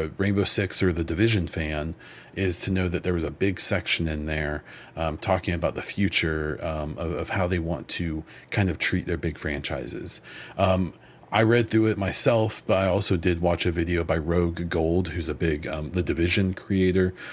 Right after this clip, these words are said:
So I highly suggest you go check out his channel and check the, his video for way more detail that I'm gonna give. But essentially what the report states is that the way that they just, in the, uh,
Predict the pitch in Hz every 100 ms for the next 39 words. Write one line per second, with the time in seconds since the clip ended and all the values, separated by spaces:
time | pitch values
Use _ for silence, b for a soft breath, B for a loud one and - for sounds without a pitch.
0 | B - 85 - 107 95 85 82 90 87
1 | - 80 76 85 80 82 - 95 - -
2 | 98 90 87 87 B B B 92 85 80
3 | 98 87 78 82 78 82 80 80 - 76
4 | - B B - 95 98 90 80 82 82
5 | 87 82 80 82 85 90 76 90 87 87
6 | - B B B - 104 101 - 135 -
7 | 90 80 85 85 87 82 87 80 - 92
8 | 82 - - 92 87 85 - 85 82 85
9 | 80 - B B B - 87 87 95 110
10 | 95 - 87 87 92 90 87 - 85 78
11 | 82 76